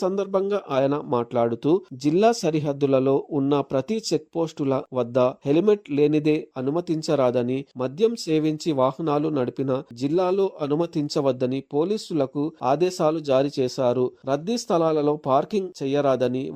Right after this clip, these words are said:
వాటిని నియంత్రించే బాధ్యత సంబంధిత అధికారులపైనే ఉందని అన్నారు. ఈ రెండు మూడు నెలలు జిల్లాలోని టూరిస్టులు రాకపోకలు ఎక్కువగా ఉన్నందున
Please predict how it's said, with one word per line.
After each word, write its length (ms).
వాటిని 380
నియంత్రించే 600
బాధ్యత 520
సంబంధిత 500
అధికారులపైనే 840
ఉందని 320
అన్నారు. 360
ఈ 40
రెండు 220
మూడు 220
నెలలు 320
జిల్లాలోని 640
టూరిస్టులు 540
రాకపోకలు 680
ఎక్కువగా 480
ఉన్నందున 440